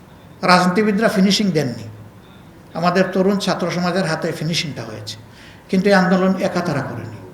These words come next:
ওই দেড় মাসের শিশু কি ছাত্র নাকি? যে মা এসেছেন, তিনি কি ছাত্র? আমরা যারা, আপনারা যারা নেমেছিলেন, তারা কি ছাত্র? সারা জাতি তাদের সাথে ছিল। তবে এইখানে ছাত্রদেরকে, তরুণদেরকে ডিসকারেজ করার অথবা প্রতিপক্ষ মনে করার কোনো কারণ নাই।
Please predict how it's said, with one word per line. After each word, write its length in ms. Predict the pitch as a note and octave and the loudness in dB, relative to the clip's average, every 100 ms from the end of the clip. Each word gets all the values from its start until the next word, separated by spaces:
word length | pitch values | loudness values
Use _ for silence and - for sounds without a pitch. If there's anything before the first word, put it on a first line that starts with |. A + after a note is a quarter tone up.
| - - - | -20 -20 -10
ওই 120 | - F3+ | -2 2
দেড় 220 | F3 F3 | 4 4
মাসের 240 | F#3 G#3 | 4 2
শিশু 280 | F#3+ F3+ G3 | 0 -2 -2
কি 80 | F3 | -4
ছাত্র 320 | D#3+ - D3+ | -4 -4 -4
নাকি? 220 | G3 - - - - - - - - - - - - - - - - - | -4 -6 -12 -16 -20 -20 -20 -20 -20 -20 -20 -20 -20 -20 -20 -20 -20 -4
যে 120 | E3 | -2
মা 240 | D#3 F#3 | 4 6
এসেছেন, 340 | G#3+ G#3 F#3+ F3+ | 6 4 0 -2
তিনি 180 | F#3+ G3+ | 0 -2
কি 100 | G#3+ | 0
ছাত্র? 280 | - A3 - - - - - - - - - | -2 -4 -8 -14 -18 -20 -18 -20 -20 -18 -6
আমরা 280 | E3 G3 | 2 4
যারা, 500 | G3 G3 F#3+ E3 - - - | 6 6 6 4 -2 -10 -8
আপনারা 340 | D#3 F#3+ G3+ | -4 2 4
যারা 260 | G3 F#3+ F#3 | 6 6 4
নেমেছিলেন, 500 | E3 E3 E3 D#3 C3+ | 2 -2 -4 -2 -4
তারা 220 | C#3+ F3+ | -2 -2
কি 120 | F#3+ | 0
ছাত্র? 280 | A3 - - - - - - - - - - - - | -4 -6 -10 -18 -20 -20 -18 -16 -18 -20 -20 -20 -20
সারা 280 | - D3+ E3+ | -8 -4 -2
জাতি 380 | D3+ D3+ D3+ G3+ | 0 0 0 0
তাদের 260 | F#3+ D3+ D#3 | 0 -2 -2
সাথে 340 | - B2 D3 | -4 -6 -8
ছিল। 160 | - A#2+ - - - - - - - - - - - - | -10 -10 -12 -20 -20 -20 -20 -20 -20 -20 -20 -20 -20 -10
তবে 220 | F3 F3 | -2 0
এইখানে 300 | G3 A3+ A3 | 2 4 2
ছাত্রদেরকে, 680 | G3 - E3+ F3+ G3 G#3 G3+ | 0 -2 -2 -2 0 -2 -2
তরুণদেরকে 600 | F#3 F#3+ G#3 G3 F#3+ F#3+ | -2 0 0 0 0 -2
ডিসকারেজ 540 | D3+ D#3 - F3+ G3+ - | -2 -4 -2 0 0 0
করার 280 | F3 E3+ | 2 2
অথবা 240 | D#3+ F#3 E3+ | 2 -2 -4
প্রতিপক্ষ 500 | - F#3 G3 F#3+ F#3 | -2 -2 -2 -2 -2
মনে 220 | D#3+ C#3+ | -4 -4
করার 220 | D3 D#3 | -4 -4
কোনো 180 | D3 C#3+ | -6 -8
কারণ 240 | C#3 B2+ | -8 -10
নাই। 220 | B2 - | -10 -12